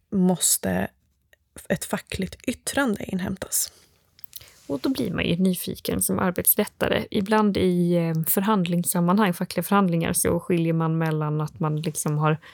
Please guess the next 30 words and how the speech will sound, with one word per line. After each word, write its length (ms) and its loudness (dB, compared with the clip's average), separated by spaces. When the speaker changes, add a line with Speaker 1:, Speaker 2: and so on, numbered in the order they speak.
Speaker 2:
rätt 300 0
att 80 -6
konsultera 960 0
eller 180 -2
en 200 -2
rätt 280 -8
till 160 0
veto. 580 0
Och 360 2
vad, 440 6
vad, 600 0
vad 240 0
säger 280 2
du, 240 4
det 140 0
här 180 0
med 220 0
det 320 -2
fackliga 460 0
yttrandet? 800 -2
Har 220 2
det 100 0
mer 240 2
karaktär 540 -2
av 140 -2
konsultation 1080 0
eller 200 0
mer 280 2
av 200 -2
veto? 480 -2